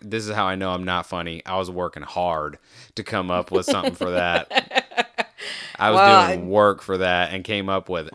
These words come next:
Speaker 1: nothing.
Speaker 2: Bubkus.
Speaker 1: <laughs>
Speaker 2: Uh, well, I didn't either. Like, I just set, threw some words together,
Speaker 1: But
Speaker 2: but
Speaker 1: I've known about this for a couple hours, so. <laughs>
Speaker 2: Oh, okay.
Speaker 1: Work. <laughs>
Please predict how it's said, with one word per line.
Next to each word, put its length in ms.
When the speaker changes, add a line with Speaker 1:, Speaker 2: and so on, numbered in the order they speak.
Speaker 1:
nothing. 640
Speaker 2:
Bubkus. 640
Speaker 1:
<laughs> 300
Speaker 2:
Uh, 520
well, 100
I 220
didn't 200
either. 440
Like, 200
I 120
just 280
set, 400
threw 200
some 200
words 280
together, 420
Speaker 1:
But 80
Speaker 2:
but 80
Speaker 1:
I've 200
known 240
about 300
this 180
for 120
a 40
couple 300
hours, 580
so. 240
<laughs> 360
Speaker 2:
Oh, 260
okay. 280
Speaker 1:
Work. 400
<laughs> 160